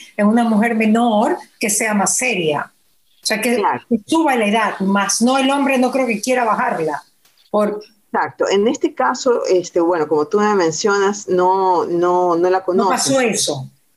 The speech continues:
Speaker 2: Ajá, pero, eh, Carmen es una persona de, muy extrovertida, muy alegre, ella es esmeraldeña, entonces ella tiene como que todo este sabor, toda esta coquetería,
Speaker 1: Ujú.
Speaker 2: y dice que nunca lo dejó, nunca lo dejó, eso le gustó al esposo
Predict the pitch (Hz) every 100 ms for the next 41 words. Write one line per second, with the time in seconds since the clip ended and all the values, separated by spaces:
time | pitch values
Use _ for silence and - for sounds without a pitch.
0 | _ _ _ 185 196 202 226 - 190 185
1 | 175 - 190 175 - 233 240 226 220 220
2 | 214 - 226 208 190 165 156 - 233 226
3 | - 190 165 - 196 180 170 202 247 190
4 | 175 185 185 180 180 214 220 185 165 165
5 | 156 156 190 196 175 175 - - - 196
6 | 214 202 202 190 185 202 190 175 156 -
7 | 208 202 202 - 151 170 180 180 180 190
8 | 185 190 - 160 165 220 220 190 175 175
9 | 175 - - - - 269 277 269 233 233
10 | 269 247 151 139 151 - - - 185 220
11 | 233 220 185 185 190 190 208 190 156 156
12 | 190 180 180 196 190 180 202 196